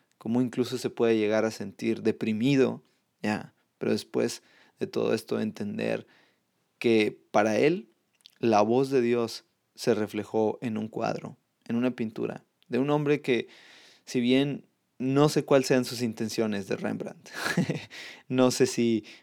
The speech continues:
pudiera atreverse a decirme, "Dios me habló", como estamos acostumbrados a decir, ya. Pero yo me atrevo a decir, Dios habló a través de ese cuadro, al menos a Henry Nouwen. Y leer sus palabras, leer sus posturas, leer, ah,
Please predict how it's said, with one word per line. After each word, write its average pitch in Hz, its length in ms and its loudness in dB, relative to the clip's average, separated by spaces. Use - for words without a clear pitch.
pudiera 120 340 8
atreverse 113 580 2
a - 20 0
decirme, 107 520 -2
"Dios 113 280 2
me 104 100 -6
habló", 101 400 -2
como 110 200 -2
estamos 110 320 -2
acostumbrados 107 800 0
a 110 60 0
decir, 110 380 -8
ya. - 340 -2
Pero 127 120 4
yo 143 60 6
me 131 80 4
atrevo 117 260 4
a 117 40 2
decir, 110 300 0
Dios 117 260 2
habló 110 320 0
a 110 100 -4
través 113 220 -6
de 113 60 -8
ese - 180 -8
cuadro, 113 440 -2
al 110 140 -4
menos 120 260 -2
a 117 120 -6
Henry 113 280 -2
Nouwen. 110 340 -8
Y 120 160 4
leer 113 340 8
sus - 200 -6
palabras, 117 580 4
leer 110 260 4
sus - 220 -8
posturas, 113 720 -4
leer, 113 520 2
ah, 107 500 -4